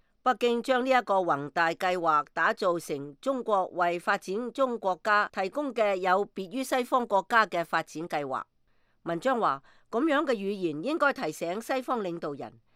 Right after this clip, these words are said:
習近平領導下嘅中國係冇意願融入美利堅治世嘅世界秩序。佢哋計劃喺國際交往中制定自己嘅辦法，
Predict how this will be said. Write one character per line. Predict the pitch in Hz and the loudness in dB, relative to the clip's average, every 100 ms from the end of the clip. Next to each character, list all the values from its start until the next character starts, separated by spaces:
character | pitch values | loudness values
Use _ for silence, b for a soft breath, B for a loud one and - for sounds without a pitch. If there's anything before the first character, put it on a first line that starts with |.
| _ _ - | _ _ -2
習 | 233 | -2
近 | 214 214 | 0 -4
平 | 196 165 | -4 -4
領 | 180 226 | -4 -2
導 | 208 196 | -2 2
下 | 180 180 | 2 2
嘅 | 208 | 0
中 | 208 294 262 | -2 -2 -2
國 | 202 180 - | 2 2 2
係 | 220 226 | 0 2
冇 | 233 233 | 4 2
意 | 233 254 | 2 -2
願 | 208 202 | -2 -2
融 | 175 160 | -2 -2
入 | 190 180 | 0 0
美 | 180 226 | 2 2
利 | 214 180 | 0 -2
堅 | 277 240 | -4 -4
治 | - 175 | -6 -10
世 | 160 196 | -4 -4
嘅 | 175 175 170 | -2 -4 -6
世 | - 185 | -4 -4
界 | 165 156 | -4 -6
秩 | 139 | -8
序。 | - 143 110 _ _ _ _ _ | -10 -12 -12 _ _ _ _ _
佢 | 247 | -2
哋 | 254 233 | 0 0
計 | 233 | 2
劃 | 220 202 180 | 2 2 2
喺 | 185 214 311 | 0 -2 0
國 | 233 214 | 0 0
際 | - 208 208 | 2 2 2
交 | - 262 | 8 8
往 | 220 175 185 | 8 4 2
中 | 233 226 220 | 0 0 2
制 | 202 190 | -2 0
定 | 175 | -4
自 | 160 165 | -4 -6
己 | |
嘅 | 160 190 202 | -4 -4 -4
辦 | - 131 131 | -4 -4 -4
法， | 151 123 | -6 -6